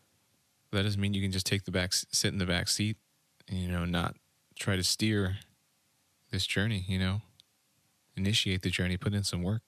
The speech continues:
So that it really brought to light to me just the admiration of the struggle, the admiration of the work,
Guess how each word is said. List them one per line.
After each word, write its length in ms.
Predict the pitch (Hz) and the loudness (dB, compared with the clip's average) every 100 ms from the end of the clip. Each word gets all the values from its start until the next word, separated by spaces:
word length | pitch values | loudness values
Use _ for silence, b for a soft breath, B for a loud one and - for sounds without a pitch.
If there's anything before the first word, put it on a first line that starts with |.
| - _ b b b b b b b b b b _ _ _ _ _ _ _ _ _ _ b b b _ _ - _ | -20 _ b b b b b b b b b b _ _ _ _ _ _ _ _ _ _ b b b _ _ -20 _
So 220 | - - 104 | -6 -2 0
that 160 | - _ _ - | -2 _ _ -4
it 120 | 98 | 0
really 260 | 110 120 110 | 2 2 2
brought 220 | 104 98 | 2 2
to 80 | 101 | 0
light 160 | 98 | 0
to 100 | - | 0
me 80 | 92 | 0
just 300 | 92 87 - _ _ - | 2 0 -2 _ _ 0
the 100 | 98 | 2
admiration 600 | 95 95 92 95 - 95 | 2 2 2 2 2 0
of 100 | 87 | 0
the 80 | 87 | -2
struggle, 420 | - 95 92 92 | 0 0 0 0
the 160 | 92 | 0
admiration 540 | 95 92 92 90 - 90 | 0 0 0 0 -2 -4
of 80 | 85 | -2
the 80 | |
work, 400 | 85 87 87 - | 0 0 -2 -8